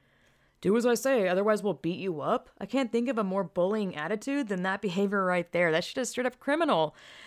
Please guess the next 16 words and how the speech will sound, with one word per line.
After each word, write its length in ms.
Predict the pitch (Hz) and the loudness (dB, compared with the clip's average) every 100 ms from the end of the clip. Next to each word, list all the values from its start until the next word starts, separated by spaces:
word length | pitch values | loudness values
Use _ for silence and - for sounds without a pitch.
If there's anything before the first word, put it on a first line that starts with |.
| 175 | -8
I 80 | - | -2
don't 100 | 302 | 2
know 100 | 330 | 4
what, 420 | 220 180 220 247 - | 4 4 2 2 -4
uh, 220 | - 180 165 | -2 0 0
gathering 560 | 175 165 208 214 180 | -2 0 2 2 0
this 180 | 170 165 | -2 -2
was, 300 | 160 156 160 | 0 2 0
but 340 | 170 156 151 _ - _ | 0 0 -2 _ -20 _
trans 440 | - - 233 285 190 | -12 -2 0 0 -2
rights 300 | 190 254 - | 0 0 0
activists 840 | 175 240 226 160 156 180 - - - _ | 0 0 0 2 2 2 -2 -4 -8 _
thought 180 | - 185 | -4 0
it'd 120 | 240 | 0
be 120 | 214 233 | 0 -4
cute 760 | - - - 254 285 - - | -6 -10 0 2 2 0 -10